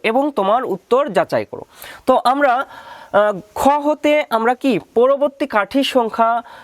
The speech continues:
আমরা কত পেয়েছিলাম বলো তো? আমরা পেয়েছিলাম তেরো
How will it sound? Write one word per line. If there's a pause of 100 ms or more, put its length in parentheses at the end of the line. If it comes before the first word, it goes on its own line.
(120)
আমরা
কত
পেয়েছিলাম
বলো
তো?
আমরা
পেয়েছিলাম
তেরো